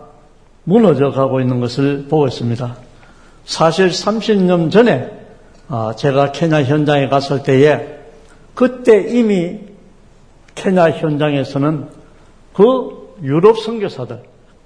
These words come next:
미국 선교사들이 그 세웠던 그 학교,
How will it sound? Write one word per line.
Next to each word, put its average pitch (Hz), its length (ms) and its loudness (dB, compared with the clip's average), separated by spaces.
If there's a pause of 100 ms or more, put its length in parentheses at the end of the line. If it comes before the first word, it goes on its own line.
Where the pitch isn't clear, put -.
(580)
미국 214 340 -2
선교사들이 156 720 -2
그 135 160 0
세웠던 175 720 2 (680)
그 147 80 -4
학교, 123 760 -4